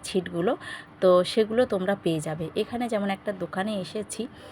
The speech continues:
তো এখানে দেখো নেট দেখাচ্ছি আমি, আহ, কীরকম নেট বলে দিচ্ছি। আহ, লেহেঙ্গা, ঘাগরা, তারপরে আরও, উম,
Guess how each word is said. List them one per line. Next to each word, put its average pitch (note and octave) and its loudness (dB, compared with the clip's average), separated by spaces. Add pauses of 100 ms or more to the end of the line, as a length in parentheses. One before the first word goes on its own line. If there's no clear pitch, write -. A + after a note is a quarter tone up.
(320)
তো F3 6
এখানে A#3 -2
দেখো A3+ -2
নেট G3+ 0
দেখাচ্ছি G3+ -2
আমি, G3 0
আহ, - -2 (120)
কীরকম A#3 2
নেট G#3+ 2 (300)
বলে F#3+ 6
দিচ্ছি। G#3+ 0
আহ, F3 -2
লেহেঙ্গা, G3 6 (220)
ঘাগরা, F3+ 6 (500)
তারপরে F3+ 6
আরও, G3 6
উম, F3 -2